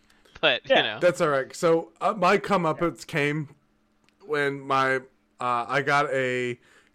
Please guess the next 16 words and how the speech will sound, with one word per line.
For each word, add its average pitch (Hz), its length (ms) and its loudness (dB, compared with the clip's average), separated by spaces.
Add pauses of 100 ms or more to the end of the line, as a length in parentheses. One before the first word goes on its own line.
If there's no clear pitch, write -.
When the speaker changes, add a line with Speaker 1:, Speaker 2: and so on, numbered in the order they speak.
Speaker 3:
Tombstone 170 680 -2
pile 143 320 0
driver, 113 480 -4 (600)
uh, 131 340 -4
by 139 240 0
my 131 200 0
stepbrother, 123 840 -6 (340)
who 143 460 -4 (300)
at 139 200 -2
that, 156 300 -2 (440)
he 180 100 8
Speaker 1:
<laughs> 170 120 6
Speaker 3:
was 139 160 -6
six, - 680 -8 (720)
uh, 123 540 -6
four, 170 560 -2